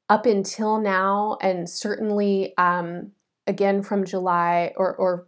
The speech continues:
really from the beginning of Cancer season until the beginning of October,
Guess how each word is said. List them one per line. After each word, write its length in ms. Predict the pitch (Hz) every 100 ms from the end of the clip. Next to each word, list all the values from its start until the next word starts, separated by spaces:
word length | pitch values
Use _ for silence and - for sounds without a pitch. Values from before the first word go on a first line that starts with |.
| -
really 180 | 208
from 140 | 202 208
the 60 |
beginning 320 | 190 180 190 190
of 80 |
Cancer 360 | - 190 180 190
season 420 | 175 185 185 175
until 300 | 180 175 -
the 60 | 180
beginning 360 | 175 185 180
of 100 | 180
October, 680 | 175 - - 247 226 185 180